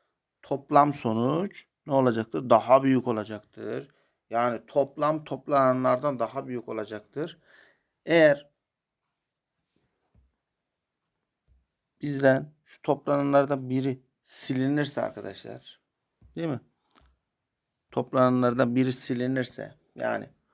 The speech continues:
otuz beş ile neyi toplarsak elli beş çıkar şeklinde sorulursa arkadaşlar ne yaparız? Elli beşten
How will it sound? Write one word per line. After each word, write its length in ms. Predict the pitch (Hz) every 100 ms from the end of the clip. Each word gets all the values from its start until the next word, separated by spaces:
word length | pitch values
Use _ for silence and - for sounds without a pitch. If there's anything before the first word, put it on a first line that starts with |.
| _ _ _
otuz 340 | 143 131 143
beş 220 | 151 139 -
ile 120 | 117
neyi 220 | 120 151
toplarsak 1080 | 151 180 180 170 160 156 151 151 156 156 151 _ _ _ _ _ _ _ _ _
elli 320 | - 135 135 135
beş 300 | 135 127 -
çıkar 640 | - 127 107 - - - - - _ _ _ _
şeklinde 720 | - 135 127 131 123 120 107 - _ _ _
sorulursa 640 | - 123 120 120 113 113
arkadaşlar 500 | 110 117 107 147 151
ne 60 | 151
yaparız? 400 | 127 117 151 151
Elli 380 | 120 113 113 113
beşten 680 | 113 110 - 120 127 156